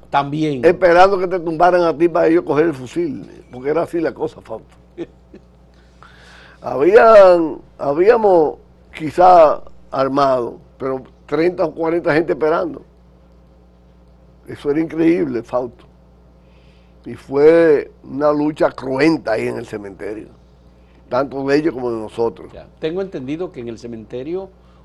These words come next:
Speaker 1: hubo muchos muertos.
Speaker 2: Muchos muertos, sí. Eso es verdad. Y todo el que estaba ahí adentro era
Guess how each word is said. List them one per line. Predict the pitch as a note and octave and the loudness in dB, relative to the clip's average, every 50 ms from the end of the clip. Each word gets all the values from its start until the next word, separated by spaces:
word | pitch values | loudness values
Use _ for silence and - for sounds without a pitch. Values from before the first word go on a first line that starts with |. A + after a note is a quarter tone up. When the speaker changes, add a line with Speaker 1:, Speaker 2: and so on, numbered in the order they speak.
| _ - | _ -10
Speaker 1:
hubo | E3+ D3+ C#3 | -8 -6 -6
muchos | G#2 A2 C3+ B2+ - - - | -8 -8 -14 -16 -18 -18 -16
muertos. | G#2 A#2+ A#2+ - - _ - - - - - - | -14 -12 -12 -14 -16 _ -20 -20 -20 -20 -20 -10
Speaker 2:
Muchos | A#3+ E3 E3 E3+ D3+ - C3 A2+ | -4 -2 -2 -2 -4 -6 -10 -12
muertos, | A#2 A2+ A2+ - - _ - G#2+ - | -12 -12 -16 -16 -18 _ -20 -20 -20
sí. | - - - _ _ _ _ _ _ - | -20 -20 -20 _ _ _ _ _ _ -20
Eso | - E3+ - - A#2 | -20 -18 -16 -14 -14
es | G#2+ | -12
verdad. | G2+ F#2 - - - - _ _ _ _ _ _ _ _ _ _ _ _ _ _ _ _ _ _ _ _ _ _ _ _ _ _ _ _ _ _ _ _ _ _ _ _ _ _ _ _ _ _ _ _ _ _ _ _ _ _ _ _ _ _ _ - | -12 -12 -14 -16 -18 -20 _ _ _ _ _ _ _ _ _ _ _ _ _ _ _ _ _ _ _ _ _ _ _ _ _ _ _ _ _ _ _ _ _ _ _ _ _ _ _ _ _ _ _ _ _ _ _ _ _ _ _ _ _ _ _ -20
Y | - A2+ F#2+ | -20 -20 -12
todo | - - D3 E3 | -4 2 2 2
el | E3 | 2
que | D#3+ D#3+ | 0 -4
estaba | B2 D3 C#3+ C#3 C#3 | -2 -2 0 2 2
ahí | C#3 C3 | 0 0
adentro | B2+ B2+ C3+ D#3 F3 D3+ C#3+ C#3+ | 0 -2 -2 -2 -4 -2 -4 -4
era | C3+ C3+ B2+ | -2 -2 -4